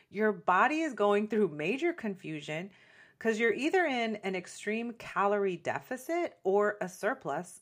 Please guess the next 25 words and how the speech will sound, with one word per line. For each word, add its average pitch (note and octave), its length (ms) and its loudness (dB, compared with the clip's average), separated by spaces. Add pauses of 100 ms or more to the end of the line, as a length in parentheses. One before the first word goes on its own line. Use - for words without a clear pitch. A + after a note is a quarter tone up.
of F3+ 180 -2
the G3 80 4
crappiest F#3+ 680 -2
foods, - 320 -12
right? D3+ 240 0
Because E3 380 -8 (220)
when F#3+ 200 -2
we G#3 160 -2
binge, F3 580 -4
we F#3 100 0
don't B3+ 220 0
binge G#3 320 0
on E3+ 140 0
the C3 100 -4
healthy D#3+ 340 -2
foods, G3 680 0 (100)
right? E3 400 4
<laughs> A3 480 6 (340)
It's A#3+ 220 4
that F#3 320 6
all F3 300 8
or G#3 100 6
nothing E3 640 -4 (260)
mindset D#3+ 560 -4
again. B2 320 -12